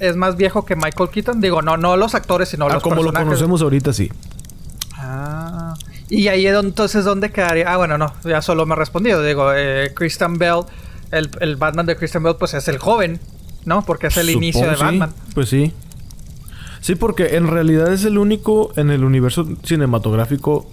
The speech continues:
Speaker 2: que ha contado qué pasó con los pap-, bueno, no. Lo de los papás, pues, ya lo sabíamos siempre. Pero recrean, eh, esa escena. O sea, sí empieza Batman Begins, de que están en el teatro, se salen, matan a los
Speaker 1: No, y
Speaker 2: papás.
Speaker 1: vemos el hecho de que, de que el güey no se, se fue,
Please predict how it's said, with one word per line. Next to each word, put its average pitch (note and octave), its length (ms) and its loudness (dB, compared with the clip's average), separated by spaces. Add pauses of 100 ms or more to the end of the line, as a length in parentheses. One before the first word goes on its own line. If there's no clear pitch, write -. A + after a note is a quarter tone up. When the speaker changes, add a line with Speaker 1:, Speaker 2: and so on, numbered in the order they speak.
Speaker 2:
que A#2+ 120 0
ha A2 120 2
contado B2+ 560 0
qué - 260 -2
pasó A2+ 320 -2
con A#2 220 0
los A2 180 2
pap-, G#2 280 -4
bueno, C#3+ 280 2
no. B2 220 2 (240)
Lo D3+ 80 4
de E3+ 40 4
los E3+ 80 2
papás, F#3+ 280 0
pues, G#3+ 120 2
ya G3 80 4
lo F#3+ 80 4
sabíamos E3 320 4
siempre. A2 340 0 (380)
Pero D3 300 4
recrean, D#3 880 2 (100)
eh, B2 300 2
esa C#3 220 2
escena. C3 500 2 (480)
O - 100 0
sea, C#3+ 100 2
sí C#3 120 0
empieza D3+ 400 2
Batman C3 340 2
Begins, A#2 380 2
de G#2+ 100 2
que G#2+ 80 -2
están A2+ 200 0
en A2 80 4
el G#2 180 2
teatro, C3 580 2
se G2 120 0
salen, A#2+ 540 2
matan G2+ 300 2
a G2+ 60 4
los G2+ 180 0
Speaker 1:
No, C4 180 4
y - 40 2
Speaker 2:
papás. F3+ 120 2
Speaker 1:
vemos B2+ 220 0
el E3 100 0
hecho F3 240 0
de F#3 140 2
que, F3 100 -2
de D#3+ 160 -4
que D#3+ 140 -4
el C#3+ 100 -4
güey D3 200 -2
no E3+ 280 0
se, E3 200 -6
se D#3+ 160 -4
fue, D#3+ 420 -2